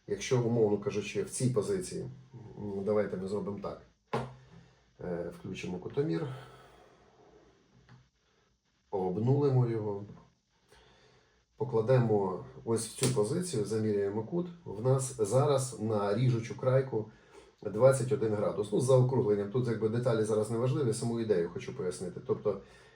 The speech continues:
ріжуча крайка, та, власне, яка зустрічається з матеріалом і робить розрізання,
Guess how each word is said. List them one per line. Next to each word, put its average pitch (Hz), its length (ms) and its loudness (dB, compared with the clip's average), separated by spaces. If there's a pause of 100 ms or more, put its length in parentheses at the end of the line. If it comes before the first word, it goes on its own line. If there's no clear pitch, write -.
(120)
ріжуча 127 440 2
крайка, 113 640 0
та, 117 120 4
власне, 104 400 2
яка 98 520 0
зустрічається 104 680 0
з 95 80 -6
матеріалом 101 480 0
і 110 80 2
робить 95 320 2
розрізання, 95 540 -4